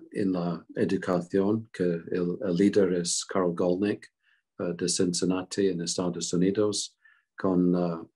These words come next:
Eduardo Mayorga, Gaby Pales, de Argentina, pero después un grupo ya con veinte personas,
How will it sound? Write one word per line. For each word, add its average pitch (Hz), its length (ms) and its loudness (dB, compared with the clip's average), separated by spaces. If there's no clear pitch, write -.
Eduardo 92 540 0
Mayorga, 95 720 2
Gaby 87 540 -2
Pales, 95 760 0
de 95 80 0
Argentina, 101 800 0
pero 104 200 6
después 107 540 2
un 101 80 2
grupo 98 680 0
ya 110 500 0
con 92 480 2
veinte 98 380 0
personas, 90 920 -2